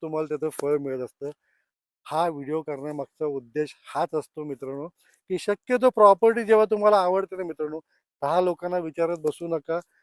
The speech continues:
ती लोकं तुम्हाला कधीही आयुष्यात प्रॉपर्टी घेऊन देणार नाही. तुम्ही एखादी प्रॉपर्टी घेतली आणि तुमचं भलं झालं, आजच्या जगामध्ये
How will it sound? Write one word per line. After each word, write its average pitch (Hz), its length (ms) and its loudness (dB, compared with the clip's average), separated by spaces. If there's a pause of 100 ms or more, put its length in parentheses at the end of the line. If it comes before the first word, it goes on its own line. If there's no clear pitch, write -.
(200)
ती 175 120 -6
लोकं 170 340 -4
तुम्हाला 160 320 0 (120)
कधीही 156 380 -4
आयुष्यात 160 460 -2 (320)
प्रॉपर्टी 147 500 -4
घेऊन 151 340 -6
देणार 165 300 -2
नाही. 165 260 -4 (400)
तुम्ही 156 200 -6
एखादी 165 320 -4
प्रॉपर्टी 165 460 -2
घेतली 151 280 -6
आणि 170 140 -8
तुमचं 160 320 -4
भलं 143 240 0
झालं, 156 280 0 (640)
आजच्या 165 400 -2
जगामध्ये 160 520 -2